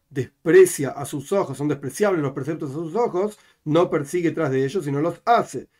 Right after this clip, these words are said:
Y si no los hace, ¿cómo va a tener mérito? Ese es el texto del Rambam, para hacer Teshuvá, etcétera, para reconectarse con Dios. Cuatro, el que desprecia a sus maestros.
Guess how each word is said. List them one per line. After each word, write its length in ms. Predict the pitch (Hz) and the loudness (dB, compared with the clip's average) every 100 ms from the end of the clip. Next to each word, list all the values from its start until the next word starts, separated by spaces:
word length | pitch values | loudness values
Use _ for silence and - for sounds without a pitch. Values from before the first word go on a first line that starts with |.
| _ _ _ _ | _ _ _ _
Y 80 | 160 | -10
si 180 | 143 156 | 0 2
no 100 | 170 | 2
los 200 | 143 - | 0 0
hace, 540 | 170 180 214 233 233 - _ | 0 0 2 2 2 -4 _
¿cómo 240 | - 220 214 | -4 0 0
va 80 | |
a 60 | 180 | 0
tener 260 | 170 156 143 | 0 0 2
mérito? 540 | 143 127 113 120 104 _ _ | 2 0 -6 -12 -14 _ _
Ese 100 | - | -20
es 120 | 127 135 | -14 -10
el 120 | 127 | -6
texto 260 | 143 143 139 | -6 -6 -4
del 80 | 156 | -2
Rambam, 320 | 196 165 135 | 0 0 -2
para 140 | 147 | -6
hacer 200 | 143 165 | -6 -4
Teshuvá, 400 | 160 170 208 208 | -2 0 2 2
etcétera, 420 | 175 202 190 180 | 0 0 0 -2
para 380 | 165 151 156 151 _ | -2 0 0 -2 _
reconectarse 640 | - 151 156 147 165 147 | -8 -4 -2 -2 -2 -4
con 140 | 143 131 | -4 -6
Dios. 280 | 120 - _ _ _ _ _ _ | -6 -12 _ _ _ _ _ _
Cuatro, 500 | 180 175 147 113 107 _ _ _ _ _ _ _ | 2 4 2 -6 -12 _ _ _ _ _ _ _
el 200 | 147 139 | -4 -2
que 140 | 160 143 | 0 0
desprecia 640 | 131 - 180 175 165 165 | -2 2 4 4 2 -2
a 120 | 147 | -2
sus 180 | - 139 | -6 -6
maestros. 680 | 123 151 151 - 120 143 | -2 0 0 -4 -12 -14